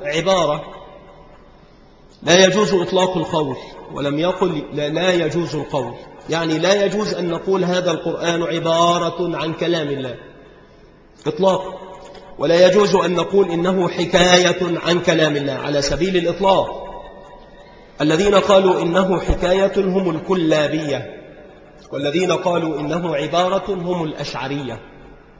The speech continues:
والكل اتفقوا على أن هذا القرآن الذي في المصحف ليس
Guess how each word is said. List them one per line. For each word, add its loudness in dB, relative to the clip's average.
والكل 2
اتفقوا 0
على -2
أن -2
هذا 0
القرآن -4
الذي -2
في -8
المصحف -6
ليس -4